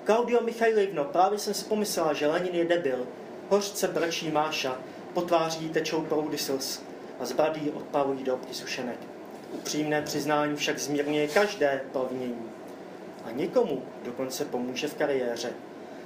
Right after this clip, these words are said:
Zásluhy školky se dočkaly ocenění. Naše pedagožka obdržela poděkování. S portrétem Vladimíra Lenina, věčná sláva, hrdinským činům Klaudie Michailivny na její pedagogické frontě. Konečně se nemusíme bát o budoucnost státu Sovětů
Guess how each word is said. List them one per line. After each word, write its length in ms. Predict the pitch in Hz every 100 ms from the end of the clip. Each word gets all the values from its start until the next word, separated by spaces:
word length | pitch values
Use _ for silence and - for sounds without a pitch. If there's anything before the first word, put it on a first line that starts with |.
| -
Zásluhy 560 | - 160 170 196 170 160
školky 380 | - 147 151 170
se 140 | 165
dočkaly 380 | 147 - 160 160
ocenění. 600 | - - 156 143 123 120 - - - - -
Naše 200 | 120 139
pedagožka 640 | - 143 147 185 - 233
obdržela 380 | 175 147 175 180
poděkování. 720 | 175 170 147 131 123 117 113 113 - - - - - - -
S 120 | -
portrétem 560 | - 170 180 165 160
Vladimíra 520 | 139 139 139 139 135 131
Lenina, 400 | 143 147 123 113 - 110
věčná 400 | 135 160 - 127
sláva, 480 | - 139 131 123 117 - -
hrdinským 460 | 131 143 135 - 139
činům 260 | - 147
Klaudie 400 | 147 143 139 147
Michailivny 600 | 143 139 170 160 143 139 135 - - - 135
na 80 |
její 180 | 143 143
pedagogické 600 | - 156 175 175 - 170
frontě. 440 | 160 170 170 139 - - - - - -
Konečně 460 | 196 208 - - 131 -
se 160 | -
nemusíme 420 | 147 156 160 151
bát 280 | 139 143 143
o 20 |
budoucnost 400 | 120 143 139 139
státu 320 | - 143 143 -
Sovětů 460 | - 147 143 -